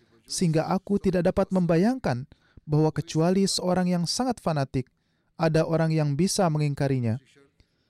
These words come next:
Syarat yang kedua adalah hendaknya melihat apakah ia itu datang tepat pada waktu yang telah ditetapkan oleh para nabi ataukah tidak.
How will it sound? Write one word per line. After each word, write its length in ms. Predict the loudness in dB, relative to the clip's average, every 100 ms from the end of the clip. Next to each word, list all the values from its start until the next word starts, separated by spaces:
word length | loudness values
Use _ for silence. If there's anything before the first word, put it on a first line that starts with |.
| _ _ _
Syarat 320 | -4 0 0 2
yang 120 | 0 0
kedua 360 | 2 2 2
adalah 240 | 2 2 2
hendaknya 480 | 0 0 0 0
melihat 400 | 0 0 0 -2 -8 _ _ _ _ -10
apakah 360 | -4 -4 -4 -4
ia 360 | 0 0 0
itu 240 | -2 -4 -2
datang 480 | 0 -2 -2 -6
tepat 280 | -6 -4 -4 -2
pada 200 | 0 2
waktu 400 | 0 -2 -4 -2
yang 160 | -2 -2
telah 200 | -2 0
ditetapkan 640 | 0 -2 -6 -6 -4 -4 -2
oleh 200 | -2 -2
para 200 | 0 0
nabi 360 | 0 0 -2
ataukah 320 | -2 -2 -4 -2
tidak. 400 | -2 -2 -4